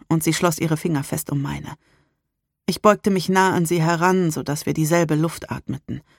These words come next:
Ein sachter Schauer durchzuckte sie, als ich ihr Kinn anhob und an ihrem Mund flüsterte:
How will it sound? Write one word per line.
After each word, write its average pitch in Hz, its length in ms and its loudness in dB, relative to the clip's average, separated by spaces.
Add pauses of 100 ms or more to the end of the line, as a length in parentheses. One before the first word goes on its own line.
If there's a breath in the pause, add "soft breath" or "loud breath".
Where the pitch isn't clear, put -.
(800)
Ein 185 200 4
sachter 170 340 -2
Schauer 170 380 0
durchzuckte 151 580 -4
sie, 156 300 -2
als - 180 -4
ich 156 160 -8
ihr 160 100 0
Kinn 185 300 0
anhob 160 520 0
und 147 120 0
an 143 120 -2
ihrem 156 260 0
Mund 165 180 0
flüsterte: 156 580 0